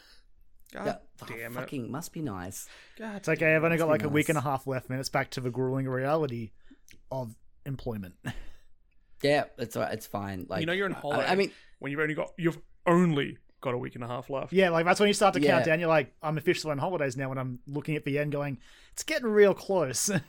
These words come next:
Speaker 3: <laughs>
Speaker 1: I have twelve
Speaker 2: I think that
Speaker 1: hours until I have to work again.
Speaker 3: <laughs>
Speaker 2: Uh, uh, I have, I have less than that. Um, let's not think about that.
Speaker 3: Hooray!
Speaker 2: Um,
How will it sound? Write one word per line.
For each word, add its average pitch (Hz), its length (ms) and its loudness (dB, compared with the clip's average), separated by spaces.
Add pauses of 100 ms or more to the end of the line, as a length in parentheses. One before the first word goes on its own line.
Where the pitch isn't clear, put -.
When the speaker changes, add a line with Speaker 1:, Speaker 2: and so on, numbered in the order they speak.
(100)
Speaker 3:
<laughs> - 260 -20
Speaker 1:
I - 140 -8
have 196 180 -4
twelve 160 280 0
Speaker 2:
I 226 80 6
think - 40 0
that 175 160 8
Speaker 1:
hours 175 220 4
until 123 160 -8
I 113 60 -8
have - 180 -14
to 123 80 -10
work 131 240 -8
again. 135 320 -10 (400)
Speaker 3:
<laughs> 107 80 -6 (520)
Speaker 2:
Uh, 120 180 -2 (120)
uh, 110 60 -6
I 117 400 -4 (120)
have, 113 200 -4 (1120)
I 120 140 4
have 151 160 4
less 117 220 0
than 101 120 -2
that. 82 220 -10 (100)
Um, 127 440 6 (220)
let's 156 200 0
not 117 100 -2
think - 180 -4
about 107 200 -2
that. 285 80 6 (320)
Speaker 3:
Hooray! 190 440 2 (320)
Speaker 2:
Um, 190 1120 2